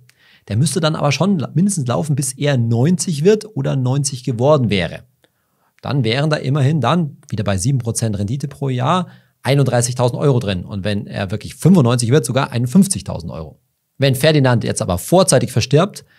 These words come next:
dann muss halt Folgendes passieren, wenn das Geld vererbt wird, dass die entsprechend schon gekauften E-T-F-Anteile möglichst bei den Erben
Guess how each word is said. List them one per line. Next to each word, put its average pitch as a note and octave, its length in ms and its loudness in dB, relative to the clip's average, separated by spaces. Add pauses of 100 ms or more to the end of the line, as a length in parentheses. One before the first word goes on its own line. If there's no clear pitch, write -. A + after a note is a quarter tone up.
(180)
dann D#3+ 200 2
muss D#3+ 280 2
halt B2+ 120 0
Folgendes D#3+ 320 2
passieren, D3 540 2
wenn G2+ 60 -4
das F#2+ 160 -4
Geld A#2+ 180 -2
vererbt - 400 -2
wird, E3+ 220 0 (240)
dass A2 160 -4
die B2+ 100 -6
entsprechend A#2+ 400 -2
schon C#3 200 0
gekauften F3 520 2
E-T-F-Anteile D3 840 0 (180)
möglichst E3 720 0
bei E2+ 100 -12
den F#2 140 -6
Erben D3 380 0